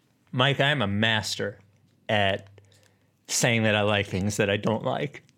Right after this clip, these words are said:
and I, <laughs> I can spot this from a mile away. So I wanted to do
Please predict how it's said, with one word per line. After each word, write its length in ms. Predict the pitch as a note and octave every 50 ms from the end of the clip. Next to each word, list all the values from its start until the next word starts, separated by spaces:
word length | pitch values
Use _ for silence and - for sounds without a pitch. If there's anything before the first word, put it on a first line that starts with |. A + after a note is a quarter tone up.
| _
and 140 | - A2+ A2+
I, 180 | A2 A2+ C3 C#3 - - - - - -
<laughs> 300 | - - - - - - -
I 100 | - B2+
can 240 | - - - D#3
spot 320 | B2+ - - B2 G2+ A#2+ -
this 180 | - G2+ -
from 180 | - - B2+ A2+
a 20 | A#2+
mile 300 | A2+ G#2 G#2+ G#2+ A2 A#2
away. 220 | G#2+ A2+ A#2 G2 - - _ - - _ _ _ - - - E3 D3+ G3 G3+ -
So 360 | - - - - F#2+ F#2 F2+ F#2+ - - - - - - - _ _ _
I 60 | -
wanted 240 | C#3+ F3+ G#3 A3 A3
to 100 | F3 F3
do 580 | D#3 C#3+ D#3 D3+ D3 C#3+ C#3 C3+ C3 B2+ B2+